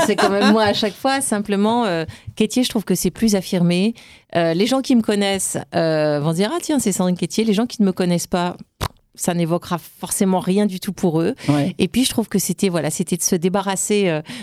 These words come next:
Speaker 2: euh, de, de mon prénom pour revenir à l'essence, qui est mon patronyme, mon nom de famille, qui est Quétier. Et que c'est une manière d'assumer, de dire, « Voilà, aujourd'hui, je suis ce que je suis.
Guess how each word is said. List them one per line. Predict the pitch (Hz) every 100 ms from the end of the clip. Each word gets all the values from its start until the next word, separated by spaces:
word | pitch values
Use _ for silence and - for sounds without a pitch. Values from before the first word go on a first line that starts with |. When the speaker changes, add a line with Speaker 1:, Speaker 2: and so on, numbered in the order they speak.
| 180 -
Speaker 2:
euh, | 165
de, | 165 185
de | 180
mon | 208 208
prénom | - 190 233
pour | 247 190
revenir | 185 208 196
à | 175
l'essence, | 175 156 196 220 -
qui | - 160
est |
mon | 160 165
patronyme, | 196 - 196 190 208
mon | 170
nom | 160
de | 214
famille, | 180 151 170
qui | 175
est | 156
Quétier. | 156 - 156 156 180 - 151
Et |
que | 139
c'est | -
une | 160
manière | 156 175 180
d'assumer, | 170 180 - 170 180
de | 175
dire, « | 160
Voilà, | 160 147
aujourd'hui, | 147 160 165
je | -
suis | 175
ce | -
que |
je | 151
suis. | - 214